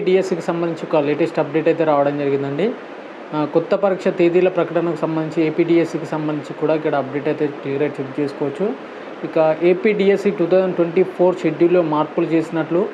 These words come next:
మంత్రి బొత్స సత్యనారాయణ గారు అయితే ప్రకటించడం జరిగింది. మన్-, మార్చి ముప్పై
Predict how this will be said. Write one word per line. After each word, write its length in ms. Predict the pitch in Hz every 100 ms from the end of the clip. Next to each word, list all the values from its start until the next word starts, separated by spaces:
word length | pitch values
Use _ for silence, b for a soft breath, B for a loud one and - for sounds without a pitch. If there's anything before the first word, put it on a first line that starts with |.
| 151
మంత్రి 360 | 151 165 165 117 127
బొత్స 200 | 147 147 - 175 - - - - - - -
సత్యనారాయణ 560 | 151 180 180 175 175 165
గారు 140 | 156 156
అయితే 100 | 151 -
ప్రకటించడం 480 | 139 147 143 156 147
జరిగింది. 260 | 143 147 190 175
మన్-, 140 | 170 - - 160 165
మార్చి 300 | 190 196 226 185
ముప్పై 220 | - 185